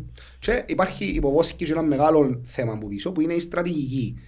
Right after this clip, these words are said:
Και γι' αυτό και εμείς έχουμε ενισχύσει πάρα πολλά τις υπηρεσίες στρατηγικής με τους, ε, κατάλληλους ανθρώπους στο-, στον οργανισμό μας, που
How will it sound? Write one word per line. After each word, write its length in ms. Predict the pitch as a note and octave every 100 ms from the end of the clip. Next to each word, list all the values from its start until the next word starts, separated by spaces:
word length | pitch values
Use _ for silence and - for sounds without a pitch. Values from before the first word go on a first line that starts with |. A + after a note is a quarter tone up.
| - - - -
Και 120 | B2+
γι' 60 |
αυτό 260 | A#2+ A#2+ D3
και 100 | D3
εμείς 180 | C#3 C3+
έχουμε 240 | C3 B2
ενισχύσει 520 | A#2 A2+ A2 - A#2+ A#2
πάρα 200 | A#2+ A2+
πολλά 180 | G#2+
τις 100 | G#2
υπηρεσίες 480 | G#2+ G#2 G#2 A2 G#2
στρατηγικής 680 | - G#2 G2+ G2 F#2+ G#2 F2+
με 120 | G#2
τους, 320 | G2 F#2+ - -
ε, 40 | F#2 F2 - - -
κατάλληλους 460 | - G2 G#2 G#2 G2
ανθρώπους 420 | F2 - G2+ G2
στο-, 280 | - F2+ F2+
στον 180 | - G2
οργανισμό 420 | F2+ F2 E2 A#2+
μας, 260 | F3 G3 -
που 200 | D#3+ D3+